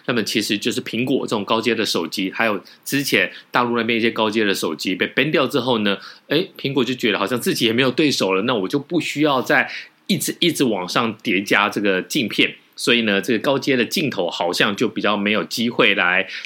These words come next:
大展身手，那变成说呢，你的量不够大，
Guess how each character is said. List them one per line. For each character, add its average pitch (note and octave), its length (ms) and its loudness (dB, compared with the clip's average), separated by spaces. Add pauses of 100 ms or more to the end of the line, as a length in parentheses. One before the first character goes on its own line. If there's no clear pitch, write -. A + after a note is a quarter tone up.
大 A#2 160 4
展 F#2+ 180 -2
身 A2 280 0
手， F2 200 0
那 G2+ 80 -2
变 G#2 220 -2
成 G2 140 0
说 G#2 200 -2
呢， G2 200 0
你 G2+ 180 -2
的 G#2+ 120 2
量 C3+ 260 2
不 G#2+ 80 -6
够 A2+ 160 2
大， G#2 260 0